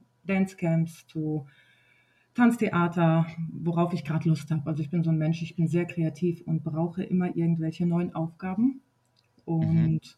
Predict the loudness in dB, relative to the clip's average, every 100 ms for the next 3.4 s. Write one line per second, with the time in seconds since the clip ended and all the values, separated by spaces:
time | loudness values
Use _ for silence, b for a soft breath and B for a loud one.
0 | _ _ _ _ _ -12 -12 -12 -6 -2
1 | -2 -4 -4 -6 -8 _ _ _ _ _
2 | -12 -2 0 0 -2 0 0 0 -2 -8
3 | -2 0 0 -4